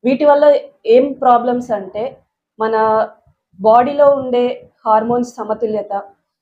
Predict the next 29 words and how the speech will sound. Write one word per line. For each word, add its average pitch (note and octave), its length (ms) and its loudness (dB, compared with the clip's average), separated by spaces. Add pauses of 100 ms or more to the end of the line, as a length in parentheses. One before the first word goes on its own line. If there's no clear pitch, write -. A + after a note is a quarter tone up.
అవంతా A#3+ 480 2 (640)
చెడిపోతుంది. A#3 580 -2 (920)
దీనివల్ల G#3+ 360 2
ఏమవుతుంది A#3+ 520 2
అంటే, A3+ 400 -4 (480)
పిల్లలు B3 240 2
ఎక్కువగా C4+ 360 2
బరువు A#3+ 280 2
పెరగడం, G3 380 -8 (280)
బరువు G#3+ 220 -2
పెరిగినప్పుడు C4+ 480 -2
ఏమవుతుంది, B3 500 -2
ఈ A#3+ 200 -12
కొవ్వులో C4+ 480 2
ఉండే C4+ 460 -2 (220)
హార్మోన్స్ C4+ 380 -2
అనేది A#3 280 -6
ఈస్ట్రోజన్ C4 560 -6
అనే A#3 140 -4
హార్మోన్ A3 400 -8
ఎక్కువగా C4 320 -2
రిలీజ్ B3 380 -6
చేస్తుంది. - 340 -12 (520)
ఇది A#3+ 140 -4
మన A#3+ 200 2
ఓవరీస్ A#3+ 520 2
పైన A#3+ 160 2
ఎఫెక్ట్ A3+ 360 -8
చూపిస్తుంది. F#3+ 520 -16